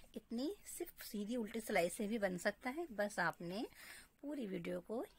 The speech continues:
एक बार अच्छे से जरूर देखना है। देखिए इस तरह से मैं इसे repeat कर कर थोड़ी सी पट्टी बढ़ाकर फिर आपको बताती हूँ कि next हमें क्या करना है। देखिए friend इस तरह से मैंने देखिए सीधी उल्टी, सीधी उल्टी सिलाई से देखिए सादा सादा बुन लिया है। और friends देखिए ये मैंने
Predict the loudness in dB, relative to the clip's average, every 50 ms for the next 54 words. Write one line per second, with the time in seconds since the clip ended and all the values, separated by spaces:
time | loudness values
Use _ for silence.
0 | -8 -6 -4 -4 -4 -2 0 0 2 2 0 0 -2 -2 -2 -2 0 0 -2 -2
1 | -2 -2 -2 -2 0 0 -2 -4 -4 -4 -4 -6 -6 -6 -8 -6 -6 -4 -4 -4
2 | -6 -6 -8 -10 _ _ _ _ -20 -20 -20 -20 -20 -20 -20 _ -10 -8 -8 -8
3 | -8 -10 -12 -10 -10 -12 -6 -2 -2 0 2 0 0 0 -2 -2 0 0 0 2
4 | 2 2 2 0 -4 -4 -6 -6 -6 -6 -6 -4 -4 -4 -4 -4 -6 -8 -6 -6
5 | -4 -4 -4 -4 -4 -6 -4 -2 -2 -4 -2 -4 -4 -2 -2 -2 0 2 0 2
6 | 2 0 -2 0 2 2 2 2 0 -4 -4 -2 -2 0 0 0 0 0 -2 -4
7 | -6 -4 -4 -4 -2 -2 -2 -4 -4 -8 -6 -4 -4 -4 -6 -8 -10 -14 -16 -18
8 | -20 -20 -20 -20 -20 _ _ _ _ _ _ _ -6 -4 -2 0 2 4 6 6
9 | 6 6 6 4 4 4 4 6 4 6 6 6 6 6 4 4 6 4 4 4
10 | 2 0 0 2 2 4 4 4 4 4 4 4 4 4 4 2 2 0 0 0
11 | 0 0 2 2 0 0 0 0 -2 2 6 6 6 6 6 4 2 0 0 2
12 | 0 2 4 4 4 6 6 6 4 4 6 4 6 6 4 2 2 0 -2 -2
13 | -2 0 0 0 2 2 0 0 2 2 0 2 4 4 4 4 4 2 0 -4
14 | -4 -4 -2 -2 -2 -2 -2 -2 -2 -2 -4